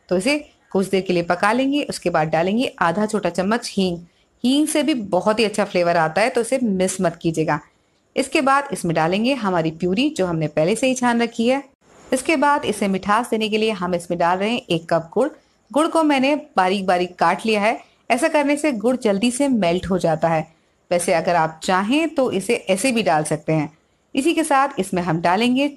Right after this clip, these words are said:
चीनी चार से पाँच टेबलस्पून। इन सारी चीज़ों को अच्छी तरह से हम मिक्स कर लेंगे और लगातार चलाएंगे तब तक जब तक कि हमारा गुड़ अच्छी तरह से मेल्ट नहीं हो जाता।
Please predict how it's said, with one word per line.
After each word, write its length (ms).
चीनी 400
चार 380
से 180
पाँच 400
टेबलस्पून। 540
इन 100
सारी 280
चीज़ों 280
को 120
अच्छी 340
तरह 240
से 140
हम 220
मिक्स 260
कर 200
लेंगे 320
और 180
लगातार 460
चलाएंगे 500
तब 280
तक 200
जब 200
तक 160
कि 140
हमारा 380
गुड़ 260
अच्छी 340
तरह 300
से 180
मेल्ट 400
नहीं 140
हो 80
जाता। 360